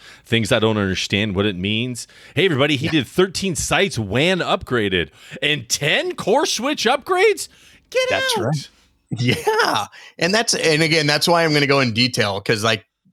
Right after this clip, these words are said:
Speaker 2: you know, you're, I, I can pretty sure that my board is not gonna go, "What's a core switch upgrade?"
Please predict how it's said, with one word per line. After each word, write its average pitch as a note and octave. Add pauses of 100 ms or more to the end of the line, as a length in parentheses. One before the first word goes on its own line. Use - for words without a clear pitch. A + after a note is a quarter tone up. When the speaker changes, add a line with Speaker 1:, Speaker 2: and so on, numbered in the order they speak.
(160)
Speaker 2:
you D3
know, G2+ (840)
you're, C3+ (120)
I, B2
I B2+
can B2
pretty D3+
sure A#2
that G2+
my G2+
board G#2+
is G2
not G#2+
gonna G2+
go, G2 (400)
"What's -
a -
core C#3+
switch -
upgrade?" -